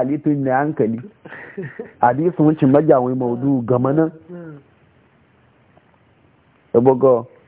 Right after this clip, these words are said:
Speaker 1: wale gan, nan wani jigaga tsoye ce cin sama yi nan, in na ke Allah gan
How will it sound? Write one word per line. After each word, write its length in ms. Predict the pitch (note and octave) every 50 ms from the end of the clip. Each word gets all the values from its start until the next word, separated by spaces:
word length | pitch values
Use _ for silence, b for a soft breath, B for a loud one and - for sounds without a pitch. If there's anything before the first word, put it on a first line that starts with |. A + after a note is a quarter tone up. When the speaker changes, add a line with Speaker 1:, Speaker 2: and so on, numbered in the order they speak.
| _ _ _ _ _ _ _ _ _ _ _ _ -
Speaker 1:
wale 420 | - G2+ G#2 A2+ B2 C3+ C#3+ C#3+ B2+
gan, 320 | A#2+ B2 B2+ C3 C3+ C3+ C3+ - _ _ _ _ _ _ _ -
nan 140 | A#2+ C3 B2+
wani 220 | B2+ B2 A#2+ A#2 A2+ G#2+
jigaga 400 | A2+ A#2 G#2 A2+ G#2+ G2+ A#2 A2
tsoye 240 | - - D3+ C#3+ C#3+ -
ce 120 | B2+ A2 -
cin 180 | - D3+ C3+ B2+ B2+
sama 240 | - C#3 C3+ C3+ C#3
yi 240 | C3+ A#2+ G#2+ A2 A2
nan, 160 | A#2 A#2 A#2 B B B B -
in 160 | C#3 C#3+ C#3
na 160 | C3 B2+ B2
ke 200 | A#2+ - D3+ D3
Allah 280 | C3 A#2+ B2+ C3 C#3 C3
gan 140 | B2+ C#3